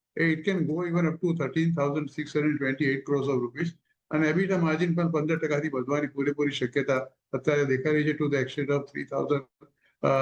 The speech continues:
three thousand nine hundred and thirty-eight crores of rupees. એટલે આ રિપોર્ટ પણ આના કંપનીના સારા છે. અને ઇઝરાયલની જે સબસિડિયરી હતી એને, એને કંપની જે ટારોક નામની કંપની હતી એને પણ આ પર્ટિક્યુલર કંપનીએ કમ્પ્લીટલી એક્વાયર કરી લીધી છે. અને હવે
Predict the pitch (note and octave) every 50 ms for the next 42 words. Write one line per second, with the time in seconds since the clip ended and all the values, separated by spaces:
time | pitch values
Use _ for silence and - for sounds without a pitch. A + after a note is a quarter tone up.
0 | C3+ C3 C3+ - - D#3 E3+ F3 E3 D#3 D#3 D3+ D#3 D3+ D3 C#3+ C#3+ D3 D3 D3
1 | C#3+ C#3+ D3 D3 D3 C#3+ C3 - C3 B2+ B2+ D3+ C3+ C3+ C#3+ C#3 - C#3 C#3+ C#3
2 | C3 C3+ C#3 A#2+ A#2+ B2 A#2 B2 C#3 C#3+ - - _ _ _ _ _ _ - E3
3 | F#3 G3 G3 - - - - D#3+ D#3 C3+ C#3 C3+ - F#3+ F#3 F3 E3+ F#3+ F3 E3
4 | E3 F3+ F3+ - D#3 C#3+ D#3+ F3 E3+ E3 E3 D#3 D3+ D#3 D#3+ D#3+ - E3+ E3+ E3+
5 | - _ _ _ _ - D3+ E3 E3 D#3+ D3+ C3 C3+ D#3 E3 F#3+ G3 G3+ G3+ F#3+
6 | F#3+ - E3+ C#3+ B2+ - - D#3+ E3 E3+ E3 D#3+ C3+ C3 - C#3 A2+ - _ _
7 | _ _ _ _ - C#3+ D3+ D#3+ F3 F3 D#3+ D#3 E3+ E3+ E3 E3 E3+ - C#3+ C3
8 | C3 D#3+ D3+ D3 D#3 D#3 C#3+ - - C3+ B2 C3 D3+ D#3+ D#3+ D3+ C#3+ C#3 C#3+ D3
9 | C#3+ - C#3 B2+ B2 C3+ C#3 C3+ B2+ B2 C3+ C#3+ - - _ _ _ _ - C#3+
10 | D#3 F3+ E3 F3+ F3+ F3 E3+ E3 E3+ D#3+ D3+ E3 E3+ E3 D#3+ D#3+ D#3 D#3 D3 C#3+
11 | - D#3 D#3 D3+ D3+ D3+ C3 B2 B2 D#3 D#3 D#3 D#3 E3+ E3 - - C#3+ C#3+ D3
12 | D3 - C#3+ C3+ C3+ C3 B2+ B2+ B2+ A#2+ D3 D#3+ E3+ - _ _ _ _ _ -
13 | D#3 E3+ F3 F3+ F#3+ F#3+ G3 G3 F#3+ F#3+